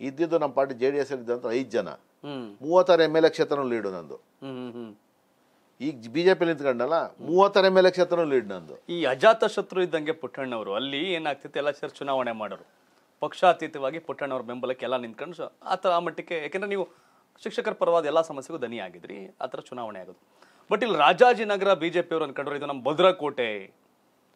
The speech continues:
Speaker 2: ಸುರೇಶ್ ಕುಮಾರ್ ಫುಲ್ ಸ್ಟ್ರಾಂಗು, ಬಿ ಜೆ ಪಿ ಸ್ಟ್ರಾಂಗು ಅಂತ. ಇಲ್ಲಿ ಪುಟ್ಟಣ್ಣವ್ರು ಕಾಂಗ್ರೆಸ್ನಿಗೆ ದಳ ಸೇರಿಸ್ತಾರೆ ಅಂತ.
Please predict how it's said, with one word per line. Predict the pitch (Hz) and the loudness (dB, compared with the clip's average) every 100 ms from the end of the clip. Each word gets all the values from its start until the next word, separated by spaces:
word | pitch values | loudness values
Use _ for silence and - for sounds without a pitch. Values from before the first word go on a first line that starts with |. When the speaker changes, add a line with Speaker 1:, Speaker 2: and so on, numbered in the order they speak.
| _ _ _ - | _ _ _ -4
Speaker 2:
ಸುರೇಶ್ | 160 202 - | 2 2 2
ಕುಮಾರ್ | 165 151 | 0 0
ಫುಲ್ | 139 139 | 0 -10
ಸ್ಟ್ರಾಂಗು, | - 123 123 110 | -4 -4 -4 -10
ಬಿ | 101 160 | -4 0
ಜೆ | 175 | 2
ಪಿ | 185 156 | 2 -2
ಸ್ಟ್ರಾಂಗು | - 117 113 95 | -6 -6 -6 -14
ಅಂತ. | 98 - | -20 -20
ಇಲ್ಲಿ | - _ _ _ _ _ - 156 | -20 _ _ _ _ _ -18 -12
ಪುಟ್ಟಣ್ಣವ್ರು | 170 202 226 214 | -8 -2 2 2
ಕಾಂಗ್ರೆಸ್ನಿಗೆ | - 180 185 180 156 | 2 2 2 -2 -2
ದಳ | 139 | 0
ಸೇರಿಸ್ತಾರೆ | 139 131 - 110 95 | 0 -4 -8 -16 -16
ಅಂತ. | - | -20